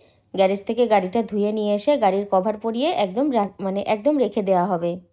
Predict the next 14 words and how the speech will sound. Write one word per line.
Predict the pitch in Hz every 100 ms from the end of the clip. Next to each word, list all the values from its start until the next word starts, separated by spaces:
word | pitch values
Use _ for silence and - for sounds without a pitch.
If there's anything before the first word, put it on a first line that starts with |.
| -
এবার | 247 262
চলো | 247 196 170
ঘরের | 180 220 214
দিকে | 214 226 226
গিয়ে | 247 320
তোমাদেরকে | 247 190 196 208
একটা | 208 277
জিনিস | 202 185 196
দেখাই। | 180 165 185 170 175 - _ _
এ | 190
আমাদের | 233 269 285
নতুন | 277 226 262
মিস্ত্রি | 277 294 294 269
গো, | 226 185 180